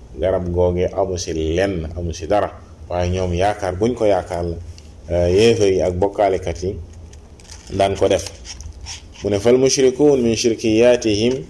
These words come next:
يعمدون إلى بعض الأشجار"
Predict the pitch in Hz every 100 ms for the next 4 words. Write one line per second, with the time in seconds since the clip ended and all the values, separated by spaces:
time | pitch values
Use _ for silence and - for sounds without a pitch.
0 | - - - - - - - - 90 90
1 | 95 123 131 117 98 110 101 113 107 98
2 | 95 92 - - 95 113 117 107 -